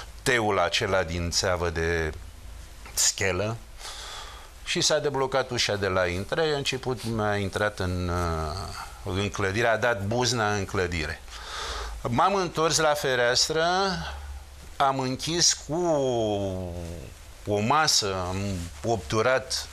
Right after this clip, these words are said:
fereastra ca să nu se mai poată intra pe, prin fereastre și în momentul ăla m-am uitat în balcon și în balcon era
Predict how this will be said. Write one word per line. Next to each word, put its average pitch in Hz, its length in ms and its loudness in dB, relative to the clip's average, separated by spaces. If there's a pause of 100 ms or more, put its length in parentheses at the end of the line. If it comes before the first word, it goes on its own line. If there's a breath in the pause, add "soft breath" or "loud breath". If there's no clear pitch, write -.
fereastra 110 480 2
ca 101 120 0
să - 140 2
nu 101 100 0
se - 140 2
mai 104 140 0
poată 104 320 -2
intra 87 320 -2
pe, 87 140 -2 (440)
prin 85 380 -2 (400)
fereastre 151 540 0
și 180 140 0
în 180 80 -2
momentul 180 440 0
ăla 190 140 4
m-am 180 200 2
uitat 175 340 2
în 175 120 2
balcon 165 340 2
și 139 140 0
în 156 80 -2
balcon 156 400 2
era 214 340 4